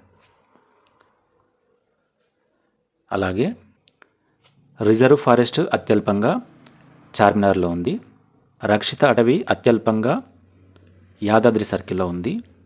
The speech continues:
And వర్గీకరించని భూమి, వర్గీకరించని భూమి అత్యల్పంగా జోగులాంబ గద్వాల్లో ఉంది. ఓకేనా? వాడు ఏ విధంగా అయినా అడగవచ్చు. లేకపోతే కాళేశ్వరం యొక్క రిజర్వ్ ఫారెస్ట్ ఎంత?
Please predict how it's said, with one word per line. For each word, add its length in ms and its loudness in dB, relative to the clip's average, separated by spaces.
And 180 0
వర్గీకరించని 760 2
భూమి, 360 0
వర్గీకరించని 640 2
భూమి 420 0
అత్యల్పంగా 680 -2
జోగులాంబ 480 4
గద్వాల్లో 460 -2
ఉంది. 260 -6
ఓకేనా? 320 -6
వాడు 120 0
ఏ 220 4
విధంగా 340 2
అయినా 360 0
అడగవచ్చు. 520 -8
లేకపోతే 340 -2
కాళేశ్వరం 760 2
యొక్క 260 -2
రిజర్వ్ 300 2
ఫారెస్ట్ 520 -2
ఎంత? 360 -6